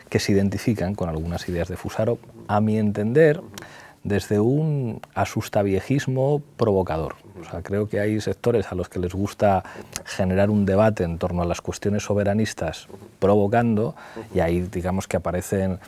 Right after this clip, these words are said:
posiciones rojipardas, que yo creo que en el fondo nadie se termina de, de creer del todo, pero que, digamos, entra en el debate a codazos porque si no, no te hace caso, no te hace caso nadie. Entonces, creo que el asustaviejismo ha hecho escuela,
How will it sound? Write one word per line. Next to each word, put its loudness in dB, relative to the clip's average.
posiciones 0
rojipardas, 0
que -4
yo -4
creo 2
que -10
en -10
el -10
fondo -8
nadie -6
se -6
termina -2
de, -4
de 0
creer 4
del 2
todo, 8
pero 2
que, 0
digamos, 2
entra 2
en 4
el 2
debate 2
a 2
codazos 2
porque 0
si -6
no, 0
no 2
te -2
hace -4
caso, 0
no 0
te 0
hace -2
caso 0
nadie. 2
Entonces, 0
creo 8
que 6
el 6
asustaviejismo 2
ha 4
hecho -2
escuela, 4